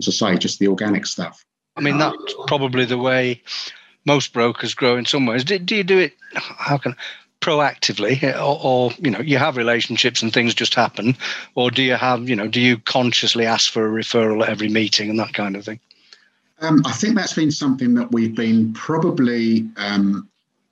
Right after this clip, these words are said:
Speaker 1: a little bit benign on. I mean, I think, you know, that's prob-, benign, maybe not the right word, but we've probably not been as proactive on, on that, you know, driving a strategy, if you like, for new
Speaker 2: Hmm.
Speaker 1: business as we could have done. And that's been something that we've grappled with in recent times.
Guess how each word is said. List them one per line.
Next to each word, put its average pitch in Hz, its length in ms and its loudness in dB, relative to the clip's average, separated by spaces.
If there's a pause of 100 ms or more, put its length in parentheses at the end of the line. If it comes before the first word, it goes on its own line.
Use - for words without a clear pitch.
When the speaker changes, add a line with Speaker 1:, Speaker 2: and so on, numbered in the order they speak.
(300)
Speaker 1:
a 117 80 -2
little 135 340 0
bit 120 320 -4
benign 107 460 0
on. 135 300 0
I - 40 -2
mean, 107 120 0
I 104 100 -2
think, 135 180 0
you 113 120 4
know, 175 140 2
that's 196 140 -6
prob-, - 240 0
benign, 127 340 2
maybe 104 200 0
not 101 160 0
the 98 80 2
right 101 240 0
word, 90 240 -2
but 107 200 2 (480)
we've 117 140 0
probably 151 240 0
not 135 240 0
been 117 160 2
as 113 80 2
proactive 107 640 0
on, 101 380 2
on 98 180 2
that, 98 280 -2 (160)
you - 100 2
know, 87 140 2 (120)
driving 107 560 2
a 95 80 2
strategy, 95 680 0
if - 120 -4
you 95 60 6
like, 85 260 -2
for 95 120 -6
new 95 160 2
Speaker 2:
Hmm. 98 60 -4
Speaker 1:
business 92 440 -2
as 92 320 -2
we 120 140 2
could 135 240 -2
have 82 180 -10
done. 82 200 -2
And 101 100 2
that's - 160 0
been 95 160 2
something 98 320 0
that 92 160 -2
we've 92 180 -6
grappled 98 360 0
with 90 220 -8 (500)
in 95 140 0
recent 95 400 0
times. 90 600 0